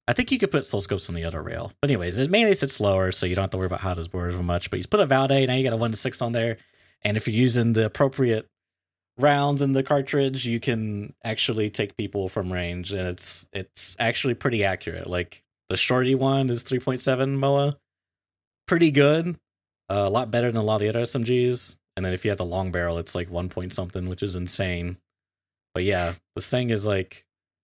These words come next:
it's actually really good. Fifty round too. The only thing that sucks, which has always been the case, is just, you know, packing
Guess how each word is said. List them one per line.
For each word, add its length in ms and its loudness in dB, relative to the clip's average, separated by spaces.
it's 80 0
actually 240 2
really 380 0
good. 320 -8
Fifty 240 -2
round 280 0
too. 240 0
The 120 0
only 160 4
thing 140 2
that 100 2
sucks, 420 2
which 120 -2
has 120 -2
always 200 4
been 120 0
the 80 -2
case, 600 -4
is 140 -8
just, 540 -4
you 60 -2
know, 140 -4
packing 600 -2